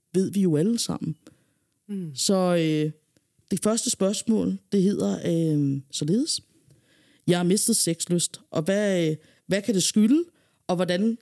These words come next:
Speaker 1: kan jeg sørge for, at jeg, at det ikke går ud over mit forhold?"
Speaker 2: Øhm, <clears throat> desværre er det jo sådan med mange emner inden for seksualiteten, at der er stadig meget tabu.
Speaker 1: Mm.
Speaker 2: Øhm, det at miste sin sexlyst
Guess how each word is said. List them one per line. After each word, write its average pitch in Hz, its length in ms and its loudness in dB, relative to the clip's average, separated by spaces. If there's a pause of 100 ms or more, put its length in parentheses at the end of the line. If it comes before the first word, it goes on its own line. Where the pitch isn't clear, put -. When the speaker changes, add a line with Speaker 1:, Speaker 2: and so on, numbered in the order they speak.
(100)
Speaker 1:
kan 208 120 -2
jeg 180 100 0
sørge 180 300 0
for, 175 300 -4 (100)
at 165 120 0
jeg, 143 200 -2
at - 140 -2
det 185 60 2
ikke 170 100 0
går 180 100 0
ud 175 180 0
over 139 280 -4 (160)
mit 139 120 -4
forhold?" 113 380 -2 (1300)
Speaker 2:
Øhm, 170 460 -4 (260)
<clears throat> 175 280 -4
desværre 214 360 -2
er - 20 -2
det 196 100 -2
jo 208 40 -2
sådan 190 480 -4
med 180 180 -2
mange 160 500 -4
emner 180 360 -2
inden 175 180 -4
for - 80 -6
seksualiteten, 180 680 -4
at - 220 -10
der 165 60 -4
er 160 280 -6
stadig 170 500 -2
meget 151 300 -6
tabu. 208 460 -6 (340)
Speaker 1:
Mm. 135 380 -4 (160)
Speaker 2:
Øhm, 180 840 -6 (200)
det 240 80 -2
at 226 120 -2
miste 208 420 0
sin 214 220 -2
sexlyst - 640 -4